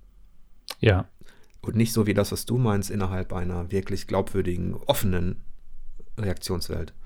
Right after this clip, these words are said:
Speaker 1: Ja, wo auch, wo auch dieses Interagieren im Vordergrund steht und nicht das, nicht das Erreichen von irgendwie Weltretten oder so. Also wo man nicht, wo man auch nicht, gar nicht, gar nicht diesen, dieses Bedürfnis hat,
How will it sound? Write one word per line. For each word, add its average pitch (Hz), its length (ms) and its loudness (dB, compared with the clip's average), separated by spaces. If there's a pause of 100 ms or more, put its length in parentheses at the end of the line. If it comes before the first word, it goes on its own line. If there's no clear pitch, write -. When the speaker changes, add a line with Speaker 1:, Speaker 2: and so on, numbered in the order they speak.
Speaker 1:
Ja, 117 280 8 (180)
wo 123 140 8
auch, 127 160 10
wo 143 80 10
auch 131 140 8
dieses 123 280 6
Interagieren 131 560 6
im 113 180 6
Vordergrund 127 480 6
steht 113 280 8
und 107 120 6
nicht 113 220 4
das, - 420 0
nicht 139 180 0
das 151 120 6
Erreichen 110 500 6
von 113 180 2
irgendwie 107 300 2
Weltretten 101 460 2
oder 104 200 2
so. 104 180 2
Also 107 180 2
wo 104 60 0
man 107 160 6
nicht, - 320 2
wo - 80 4
man 117 120 6
auch 117 120 2
nicht, 120 180 4
gar 117 120 6
nicht, 110 180 4 (200)
gar 120 100 8
nicht 123 160 6
diesen, 113 220 4
dieses 107 260 2
Bedürfnis - 640 6
hat, 104 180 4